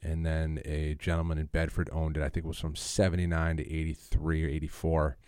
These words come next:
So there was word that he wasn't doing very well. He kinda changed the image of the, of the company. So my dad, and my mother likes to joke around about this, it was kind of like his midlife crisis, was like, "Geez, you know, I'm gonna go in there and talk to the guy."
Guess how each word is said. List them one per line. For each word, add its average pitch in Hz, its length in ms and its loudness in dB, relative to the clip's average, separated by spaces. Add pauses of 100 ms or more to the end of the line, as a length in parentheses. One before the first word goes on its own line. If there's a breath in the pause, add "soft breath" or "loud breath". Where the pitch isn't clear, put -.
(580 loud breath)
So 131 180 12
there 123 100 12
was 110 140 10
word 120 260 12
that 104 100 8
he 101 40 8
wasn't 101 360 6
doing 90 240 4
very 87 200 4
well. 82 280 4
He 82 80 0
kinda 92 260 0
changed 85 380 0
the 82 160 0
image 82 260 0
of 71 160 -2
the, 73 220 -2 (300)
of 85 160 -2
the 82 80 -4
company. 78 480 0 (600 soft breath)
So 98 240 8
my 95 160 6
dad, 113 500 8
and 92 80 4
my 82 120 2
mother 80 320 2 (180)
likes - 220 -6
to - 80 -12
joke 73 240 -2
around 80 180 2
about 73 220 -2
this, 73 180 -4
it 71 60 0
was - 100 -2
kind 82 220 -2
of 73 40 -4
like 78 140 -2
his 73 120 -2
midlife 80 400 0
crisis, 80 580 0
was - 160 -10
like, - 120 -6
"Geez, - 240 -6
you 80 60 0
know, 80 80 2
I'm 101 80 2
gonna 76 220 0 (680)
go 78 160 0
in 78 60 0
there 80 100 2
and 67 120 -4 (420)
talk 127 200 2
to - 80 -2
the 62 60 -6
guy." - 120 -8